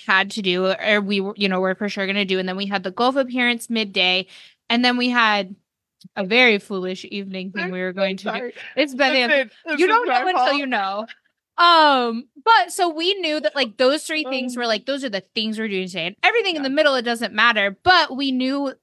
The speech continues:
Speaker 1: like, we figured out the timing. So that's why the pre-planning helps if you've got, like, non-negotiable things you wanna do. Although that's really hard to figure out in B L world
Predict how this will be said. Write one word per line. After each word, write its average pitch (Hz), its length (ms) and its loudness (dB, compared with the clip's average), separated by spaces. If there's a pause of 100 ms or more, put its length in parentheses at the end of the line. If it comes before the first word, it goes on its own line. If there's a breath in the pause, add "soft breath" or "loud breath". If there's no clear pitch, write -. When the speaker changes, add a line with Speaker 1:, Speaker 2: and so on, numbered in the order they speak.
(120)
Speaker 1:
like, 247 240 0
we 247 160 -4
figured 240 360 -2
out 220 180 4
the 202 100 -4
timing. 262 800 -4 (340 loud breath)
So 359 140 2
that's 370 200 4
why 571 140 4
the 494 160 0
pre-planning 294 680 -2
helps 214 320 0
if 226 100 -4
you've 220 140 -2
got, 233 160 2
like, 214 180 -6
non-negotiable 196 840 2
things 180 260 -4
you 180 80 -4
wanna 175 260 -6
do. 175 480 0 (380 loud breath)
Although 226 640 0
that's 214 180 -8
really 294 200 0
hard 277 180 2
to 226 60 -2
figure 175 240 -4
out 196 240 6
in 185 160 2
B 175 220 -2
L 170 200 2
world 247 480 0